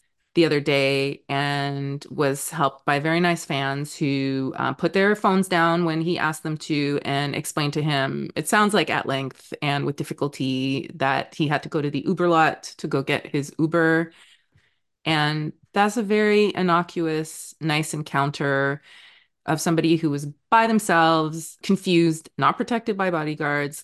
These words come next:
and who just got help from fans who happened to be there, who were very respectful of his wishes and just wanted to see him on his way. And I don't know how many fandoms can claim that.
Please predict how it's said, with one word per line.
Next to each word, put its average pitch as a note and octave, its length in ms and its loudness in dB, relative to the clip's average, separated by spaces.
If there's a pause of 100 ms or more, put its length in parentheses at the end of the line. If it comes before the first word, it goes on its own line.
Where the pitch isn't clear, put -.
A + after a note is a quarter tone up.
and C#3 240 0
who D3 120 -2
just D3+ 180 -4
got - 180 -2
help - 320 -2
from C#3 220 -4
fans C3 320 -4
who D3 100 -2
happened C3+ 300 -4
to C#3+ 100 -6
be C#3+ 160 -2
there, C#3+ 260 0
who C#3 140 -4
were C#3+ 140 -2
very C#3 220 -2
respectful - 800 -4
of C#3+ 500 -6
his D3+ 200 -4
wishes C3+ 540 -4
and C3+ 180 -6
just - 220 -8
wanted C3 380 -6
to C3 300 -6
see C3 200 -6
him C3+ 160 -4
on C#3 240 -4
his - 160 -14
way. B2 360 -4 (340)
And C#3+ 380 -4 (220)
I D#3+ 100 0
don't D#3 160 -2
know D#3 80 -2
how D#3+ 100 -2
many C#3 240 -4
fandoms C3 460 -10
can C3+ 140 -12
claim - 240 -10
that. - 200 -12